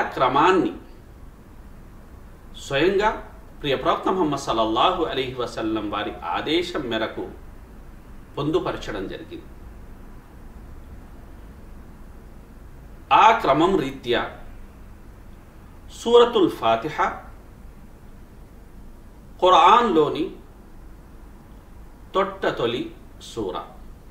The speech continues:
ఈ సూర నుండే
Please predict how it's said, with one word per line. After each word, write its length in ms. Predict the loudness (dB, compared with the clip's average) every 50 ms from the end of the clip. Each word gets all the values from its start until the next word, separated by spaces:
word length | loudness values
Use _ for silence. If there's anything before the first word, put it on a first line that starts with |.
| -20 -20 -20 -20 -20 -20 -20 -20 -20 -20 -20 -20 -20 -20 -20 -20 -20 -20 -20 -20 -20 -20 -20 -20 -20 -20 -20 -20 -20 -20 -20 -20 -20 -20 -20 -20 -20 -20 -20 -20 -20 -20 -20 -20 -20 -20 -20 -20 -20 -20 -20 -20 -20 -20 -20 -12 -4 -2 0
ఈ 20 | 0 0 0 4
సూర 200 | 6 6 8 8 6 6 4 4
నుండే 260 | 0 -2 0 0